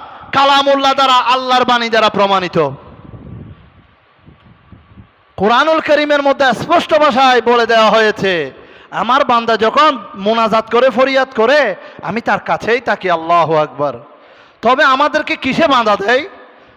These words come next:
ফরজ নামাজের পরে মোনাজাত না করে উঠে চলে যেতে কিসে বাঁধা দেয়? জানাজার পরে আল্লাহর দরবারে হাত না ওঠাতে? আমি তো বারবার বলি,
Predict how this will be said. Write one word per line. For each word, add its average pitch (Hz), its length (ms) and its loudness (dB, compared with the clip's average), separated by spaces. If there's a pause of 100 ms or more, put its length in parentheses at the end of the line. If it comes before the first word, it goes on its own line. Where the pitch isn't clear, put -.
(280)
ফরজ 254 360 2
নামাজের 247 460 2
পরে 202 400 0
মোনাজাত 202 460 0
না 196 180 -2
করে 220 180 2
উঠে 214 220 2
চলে 196 240 0
যেতে 202 340 -2 (340)
কিসে 240 300 -2
বাঁধা 254 280 2
দেয়? 156 220 -4 (680)
জানাজার 240 480 0
পরে 226 180 0
আল্লাহর 220 300 2
দরবারে 208 360 0
হাত 233 240 -2
না 214 120 0
ওঠাতে? 226 460 0 (680)
আমি 190 180 -6
তো 226 120 0
বারবার 202 420 2
বলি, 165 320 -2